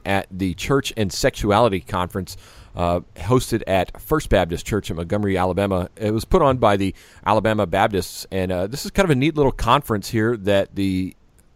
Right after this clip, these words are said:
Alabama Baptists put on. We don't, we see a lot of things coming out of the state conventions. Uh, not too many focus on these type of issues. You know, they're more practical ministry,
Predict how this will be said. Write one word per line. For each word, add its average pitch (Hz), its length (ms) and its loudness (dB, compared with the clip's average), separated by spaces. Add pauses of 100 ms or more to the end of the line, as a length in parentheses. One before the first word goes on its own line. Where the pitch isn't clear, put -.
Alabama 110 360 2
Baptists 101 360 2
put 110 180 -2
on. 110 220 2
We 113 80 -2
don't, 135 120 -2
we 123 120 -2
see - 140 -4
a 156 40 4
lot 123 180 6
of 131 100 0
things 117 280 -4
coming 101 320 -4
out 110 220 2
of 92 100 -4
the 82 100 -6
state - 560 -4
conventions. 95 640 -4 (320)
Uh, 90 280 2 (180)
not 131 280 0
too - 160 -4
many 190 220 0
focus 131 420 -2
on 110 260 2
these 113 280 2
type 110 200 4
of 90 120 -2
issues. 98 380 0
You 98 80 -2
know, 98 60 2
they're 95 100 0
more 101 180 2
practical 98 500 -2
ministry, 95 460 -4